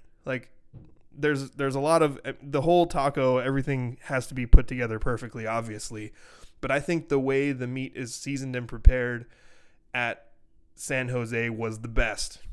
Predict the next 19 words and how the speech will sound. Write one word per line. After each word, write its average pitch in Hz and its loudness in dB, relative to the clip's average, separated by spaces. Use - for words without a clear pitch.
of 120 -4
the, 120 -4
of 127 -4
any 135 -2
of 131 -2
the 127 -6
taco 120 -4
places 113 -8
that 117 0
I've 113 -2
eaten 117 -8
at 110 -8
locally. 113 -6
I 123 -2
thoroughly 165 4
enjoyed 120 -2
my 110 -6
meal 107 -6
there, 107 -6